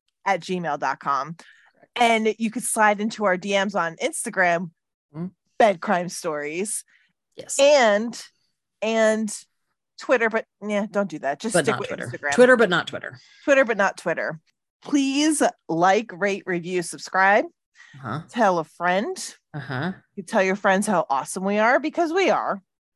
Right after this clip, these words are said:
Speaker 1: We are.
Speaker 2: Tell your friends how awesome the Backstreet Boys are, 'cause they are.
Speaker 1: Yes. Yes. Because
Speaker 2: Mm-hmm.
Speaker 1: you know what? You're gonna be like, "The Backstreet Boys are awesome.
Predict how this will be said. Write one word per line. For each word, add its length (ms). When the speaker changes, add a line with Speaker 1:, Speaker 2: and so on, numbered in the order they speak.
Speaker 1:
We 120
are. 200
Speaker 2:
Tell 200
your 120
friends 240
how 100
awesome 260
the 80
Backstreet 300
Boys 140
are, 200
'cause 120
they 40
are. 220
Speaker 1:
Yes. 380
Yes. 600
Because 300
Speaker 2:
Mm-hmm. 60
Speaker 1:
you 40
know 80
what? 240
You're 160
gonna 140
be 100
like, 240
"The 60
Backstreet 280
Boys 180
are 80
awesome. 560